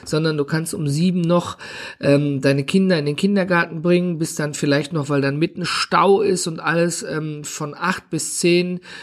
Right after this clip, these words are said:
mobil am Arbeiten und wenn der Stau vorbei ist, dann fährst du ins Büro rein, ja. Ich meine, mobiles Arbeiten hat auch ein bisschen was mit etwas flexiblen, in Teilen Arbeitszeiten zu tun, keine Frage.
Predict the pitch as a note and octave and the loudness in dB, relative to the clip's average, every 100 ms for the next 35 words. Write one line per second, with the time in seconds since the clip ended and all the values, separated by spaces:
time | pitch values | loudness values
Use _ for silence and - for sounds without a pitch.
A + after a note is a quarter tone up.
0 | - F3 D#3 G3+ A3 D#3+ E3+ - F#3 A3+ | -2 0 4 4 4 2 -2 0 2 2
1 | A3+ A3 A3 A#3 A#3 A3+ F3+ F3+ F#3 F3 | 2 0 -2 -4 -6 -4 -4 0 0 0
2 | E3 - F#3 F#3 F3 D#3 A3+ C4+ G#4 B3 | -2 0 0 0 0 2 4 4 4 4
3 | A3+ - F3 A3+ - G#3 G#3 - F3 F3 | 2 -4 -6 -4 0 0 2 2 2 0
4 | - D3+ C3 C#3 C#3 C3 F#2 - - C#3+ | 0 2 4 4 4 0 -12 -18 -8 0
5 | F#3+ C4 - - - E3+ F3 D#3 F#3+ G3+ | 0 0 -4 -16 -2 0 2 4 4 2
6 | - D#3 F3+ E3+ E3 F3 C#3+ D3+ E3 - | 0 0 2 2 0 0 -4 -4 -4 -2
7 | D3+ D#3 D#3+ D#3 D#3+ E3+ D3+ D3 - C#3+ | -2 -2 -2 -4 -4 -6 -4 -4 -4 -6
8 | - F3+ D#3+ D#3 D3 - - - - - | 0 2 4 2 -2 -12 -20 -20 -20 -8
9 | C#3+ C#3 D3 D3+ D3 C#3 C#3 D3 D3 - | -6 -2 2 2 2 0 0 2 2 0
10 | C3+ C3 C3 C3+ C3 F#3 F#3+ A#3+ B3 C#3+ | 0 -2 -4 -10 0 4 4 2 -2 -2
11 | D3 - A#2+ B2+ B2+ | -2 -4 -4 -4 -6